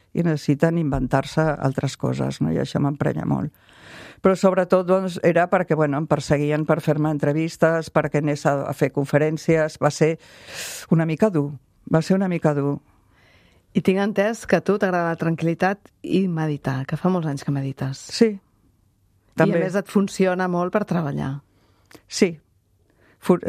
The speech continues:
Speaker 1: realment funciona per la ment, eh, no només a mi, o sigui, li funcionaria a tothom, no? Perquè el fet de silenciar la ment una estoneta cada dia, doncs fa després que la ment sigui més,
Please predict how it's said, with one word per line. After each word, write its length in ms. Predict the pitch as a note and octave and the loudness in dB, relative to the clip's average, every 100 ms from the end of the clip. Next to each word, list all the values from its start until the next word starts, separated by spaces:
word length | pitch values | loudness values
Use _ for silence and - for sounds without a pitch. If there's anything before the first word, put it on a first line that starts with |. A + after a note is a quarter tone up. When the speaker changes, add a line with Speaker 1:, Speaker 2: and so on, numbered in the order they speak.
| E3 - | -6 -2
Speaker 1:
realment 480 | F3 F3+ F#3+ F#3 F#3+ | 2 2 0 -2 0
funciona 480 | F#3+ F3 D#3+ D#3+ E3+ | 0 2 2 2 2
per 140 | F3+ | 2
la 140 | D#3 D3 | 2 0
ment, 300 | D3 D3 D3+ - | 0 -2 -4 0
eh, 120 | C#3+ B2 | 0 0
no 220 | - D#3 E3 | 0 0 0
només 320 | E3+ D3 C#3+ | -2 -2 0
a 80 | C#3+ | 2
mi, 220 | E3 D#3+ | 2 0
o 60 | C#3 | -2
sigui, 240 | - C#3+ | -2 0
li 60 | C#3 | 0
funcionaria 800 | - C#3+ - C#3+ C#3 C#3 D#3+ D#3+ | -2 0 2 2 0 0 0 0
a 20 | |
tothom, 460 | - C#3+ D3 E3 C#3+ | 0 2 2 2 -2
no? 140 | E3+ G#3 - - - - | -2 -6 -14 -20 -10 -2
Perquè 240 | C#3+ D3 D3+ | 0 2 0
el 80 | |
fet 240 | - E3 E3 | 2 0 2
de 140 | E3+ E3+ D3+ - _ _ _ _ _ _ | 2 2 -2 -6 _ _ _ _ _ _
silenciar 600 | - - D#3+ D3+ - D#3+ | -4 0 0 0 2 2
la 100 | D#3+ | 2
ment 280 | D#3 D#3+ D#3 - | 0 0 -2 0
una 220 | E3 D3+ | 0 0
estoneta 580 | - D3+ D3 D#3 D3 C3 | -2 0 2 2 0 0
cada 260 | C#3+ C#3 | 2 0
dia, 440 | C#3+ F#3+ E3+ G3+ B3+ _ _ _ | 0 0 0 -2 -6 _ _ _
doncs 240 | - D3+ - | 0 2 2
fa 120 | D#3 | 2
després 460 | D#3+ - D#3+ D3+ - | 2 0 0 0 -2
que 120 | G#3+ | 0
la 140 | G#3 D#3+ | 0 0
ment 300 | C#3+ E3+ G3+ F#3 F3 | -2 -2 -4 -4 -2
sigui 260 | A3 F3+ | 0 0
més, 540 | D#3 C#3+ D3 - - | 0 0 -4 -10 -16